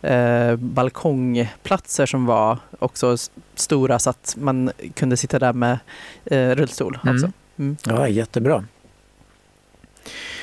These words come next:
Speaker 2: Och det har blivit m-, mer utrymme i salongen också. Tidigare kunde man ta in s-, där någonstans trehundrafemtio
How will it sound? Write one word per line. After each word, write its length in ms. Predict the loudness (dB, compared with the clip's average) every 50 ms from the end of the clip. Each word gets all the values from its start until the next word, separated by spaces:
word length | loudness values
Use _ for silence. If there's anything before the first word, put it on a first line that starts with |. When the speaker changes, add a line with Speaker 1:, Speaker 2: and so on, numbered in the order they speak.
| -16 -16 -6 -2
Speaker 2:
Och 280 | 0 2 2 2 2 0
det 120 | -2 0 0
har 80 | 2
blivit 500 | 2 2 2 0 0 -2 -4 _ -20 -12 -10
m-, 80 | -10 -10 -10 _ _ -6
mer 440 | -2 2 2 4 4 4 4 4 4
utrymme 680 | 2 2 2 2 0 0 -2 0 2 2 2 2 2
i 60 | 2
salongen 460 | 2 2 2 2 2 2 2 0 -2
också. 320 | -2 -4 -4 -4 -4 -4 -4 -4 -4
Tidigare 400 | -2 0 2 2 2 2 2 0
kunde 220 | 0 -2 0 0
man 220 | 2 0 0 0 -2 _ _ _ _ _
ta 120 | -2 0 0
in 300 | 2 0 0 0 -2 -4 -6 -8
s-, 200 | -12 -14 -10 -6
där 240 | -4 -2 0 0 0
någonstans 680 | 0 -2 -2 -2 -2 -2 -2 -2 -4 -6 -6 -6 -8 -10 -14 _ _ -4
trehundrafemtio 800 | -2 -2 0 0 0 0 0 0 -2 -2 -4 -4 -2 -4 -4